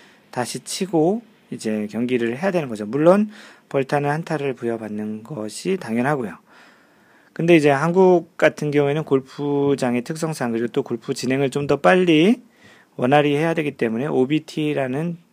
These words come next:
뭐 특설 티를, 박스를 만들어서 사용을 합니다. 그래서 이것도 어떻게 보면 골프 룰 중에 로컬 룰이라고 이제 볼 수 있는 것이죠.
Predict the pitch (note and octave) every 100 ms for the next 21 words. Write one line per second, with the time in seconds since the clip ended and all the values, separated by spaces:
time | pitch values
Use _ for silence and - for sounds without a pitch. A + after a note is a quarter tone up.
0 | _ - G2+ G2+ - - F#3+ D#3 F#3+ A3+
1 | _ _ _ - - F3+ E3 D#3 D3 D3
2 | D3 D3+ C3+ - D3 C3 A2 C#3 C#3+ G#2+
3 | A2+ A2+ A#2 C#3 C3+ B2 C#3 D3+ A2+ G#2
4 | _ - - - - F3 F3 D#3+ F3 D3+
5 | - E3+ E3 D3+ E3 E3+ - - C3+ C3+
6 | D#3 D3+ C#3+ C#3+ B2+ B2+ A#2+ A#2+ C3 E3+
7 | F3+ C3 - E3 D#3 C#3 C3 A2 A#2 D#3+
8 | G3+ G#3 _ _ _ - B2 A2 C3 C#3
9 | C3+ B2 C#3 A#2 - -